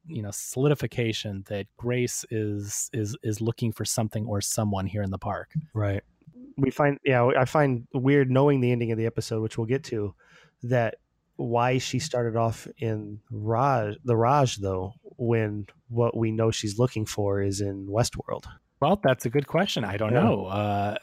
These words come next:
Speaker 1: we, I don't, I don't know that we know what she or who she is looking for.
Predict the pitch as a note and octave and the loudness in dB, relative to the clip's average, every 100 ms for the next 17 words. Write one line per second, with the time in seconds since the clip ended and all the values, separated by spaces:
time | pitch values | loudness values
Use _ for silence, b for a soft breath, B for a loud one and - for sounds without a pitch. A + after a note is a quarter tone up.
0 | - - - A2+ G#2+ B2+ A#2 B2+ D#3+ F3+ | -8 -10 -6 -4 0 0 2 4 4 2
1 | - B2 E3 D#3+ B2+ C#3+ B2+ C#3 C3 E3+ | -2 2 4 4 4 4 4 4 4 2
2 | A2 A#2 A2+ - - A2 A2 G#2+ G#2 A2+ | 0 -2 -2 -4 -2 0 2 2 4 2
3 | - A#2 G#2 A2 A2+ G#2 - A2 G#2 | 2 0 0 -2 -2 -2 2 2 2